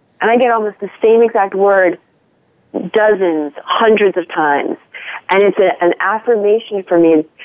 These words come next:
that that's my thing to give, because people see what they want.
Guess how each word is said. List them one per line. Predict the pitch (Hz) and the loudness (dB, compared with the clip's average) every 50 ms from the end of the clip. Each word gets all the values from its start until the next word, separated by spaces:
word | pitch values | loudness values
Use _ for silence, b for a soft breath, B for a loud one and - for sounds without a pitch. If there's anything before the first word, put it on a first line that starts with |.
| B B | B B
that | - 170 160 160 151 151 | -2 -2 0 -2 -2 -2
that's | 175 170 170 185 190 - - | -2 -2 -2 -4 -6 -6 -4
my | 220 208 208 185 - - | -4 -4 -4 -6 -6 -4
thing | 185 175 170 165 165 | -2 0 0 0 -2
to | - 170 156 | -6 -10 -4
give, | 151 170 160 156 139 - | -2 -2 -2 -2 -2 -4
because | - - - 185 160 - - | -6 -6 -6 -6 -8 -8 -4
people | - 220 214 - 226 226 - - - | -2 -2 0 0 -2 -2 -2 -4 -2
see | 214 214 202 | 0 2 2
what | 196 180 170 | 2 0 0
they | - 156 151 | 0 -2 -2
want. | 143 143 143 139 131 123 - | -2 -4 -4 -4 -4 -6 -8